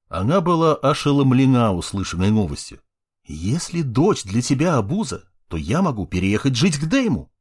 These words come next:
Он не раз приглашал меня и...» Ее гневную тираду прервал не менее грозный звук удара раскрытой ладони об стол.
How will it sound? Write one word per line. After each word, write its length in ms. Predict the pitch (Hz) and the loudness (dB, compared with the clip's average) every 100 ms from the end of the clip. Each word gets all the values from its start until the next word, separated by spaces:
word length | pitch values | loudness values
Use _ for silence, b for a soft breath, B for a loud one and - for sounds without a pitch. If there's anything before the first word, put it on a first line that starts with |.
| _ - | _ -8
Он 260 | 98 92 | -2 0
не 100 | 107 | 2
раз 220 | 123 92 | 2 -2
приглашал 540 | - 147 151 175 262 226 | -2 -2 0 0 2 4
меня 240 | 123 104 | 4 2
и...» 360 | 107 110 98 78 _ _ _ _ | 2 0 -2 -6 _ _ _ _
Ее 320 | - 107 160 151 | -6 -2 0 2
гневную 560 | 135 156 110 87 82 | 2 4 2 0 -2
тираду 560 | - 127 196 180 143 92 | -2 -2 0 0 -4 -4
прервал 380 | 104 117 175 190 | -2 0 2 2
не 160 | 120 127 | 4 4
менее 340 | 180 160 131 | 2 2 2
грозный 540 | 110 147 196 107 87 71 | 2 2 2 0 -2 -2
звук 320 | 87 180 - | -4 -4 -2
удара 400 | 127 151 160 127 | 0 2 2 2
раскрытой 500 | 123 - 139 139 120 | 0 0 0 0 0
ладони 480 | 101 101 107 95 95 | 2 0 0 0 0
об 120 | 104 | -2
стол. 420 | - - - - | -8 -10 -12 -16